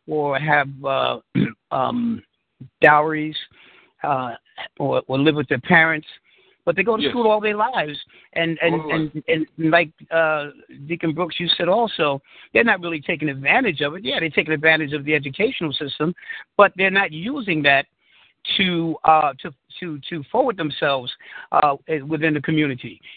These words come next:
Speaker 1: and, and to, uh, to transfer that information that they've learned to others, uh, in places of employment because they never worked. <clears throat> Um, it's, and, and, and I, I know that from experience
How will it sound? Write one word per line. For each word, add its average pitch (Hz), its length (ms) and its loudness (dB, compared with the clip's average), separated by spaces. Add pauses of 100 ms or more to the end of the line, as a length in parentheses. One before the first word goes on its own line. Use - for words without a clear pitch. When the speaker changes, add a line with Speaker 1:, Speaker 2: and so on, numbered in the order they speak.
Speaker 1:
and, 151 280 2
and 147 280 0 (100)
to, 143 300 -2
uh, 131 320 0 (460)
to 147 80 -2
transfer 160 640 2
that 156 200 2
information 156 500 -2
that 139 60 -4
they've 180 200 2
learned 143 240 -2
to 135 120 -2
others, 180 300 2 (500)
uh, 147 260 6
in 151 200 -2
places 156 380 -2
of 143 80 -4
employment 180 420 0
because 143 280 -4
they 151 80 0
never 156 200 2
worked. 160 420 -6
<clears throat> - 40 -20 (1400)
Um, 143 320 -2
it's, 190 160 -6 (120)
and, 175 200 2
and, 170 240 2
and 160 140 2
I, 196 260 2
I 180 100 2
know 202 220 2
that 170 220 0
from 160 180 -6
experience 143 600 -2